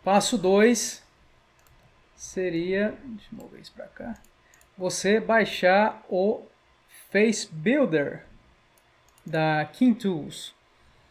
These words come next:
Vou deixar todos os links aqui abaixo, não se preocupa com isso aqui, não precisa preocupar em copiar isso aqui agora não. Tá, é, enquanto tá, tá instalando aqui o Blender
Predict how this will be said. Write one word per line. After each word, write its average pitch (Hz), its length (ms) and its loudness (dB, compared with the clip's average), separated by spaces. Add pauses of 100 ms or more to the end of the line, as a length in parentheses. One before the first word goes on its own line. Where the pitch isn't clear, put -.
(200)
Vou 175 100 -2
deixar 185 240 2
todos 214 480 4
os 247 140 0
links 220 320 2
aqui 214 320 0
abaixo, 190 540 2
não 190 200 -2
se 208 80 -6
preocupa 208 400 -6
com 208 120 -6
isso 196 160 -6
aqui, 185 240 -14
não 196 80 -6
precisa 190 260 -8 (180)
preocupar 196 300 -8
em 196 40 -6
copiar 196 300 -6
isso 185 140 -6
aqui 202 160 -10
agora 185 300 -4
não. - 200 -10 (560)
Tá, 151 280 2
é, 170 520 4
enquanto 262 300 2
tá, 233 240 6
tá 202 180 2
instalando 175 460 2
aqui 165 160 -4
o 180 40 -4
Blender 170 520 0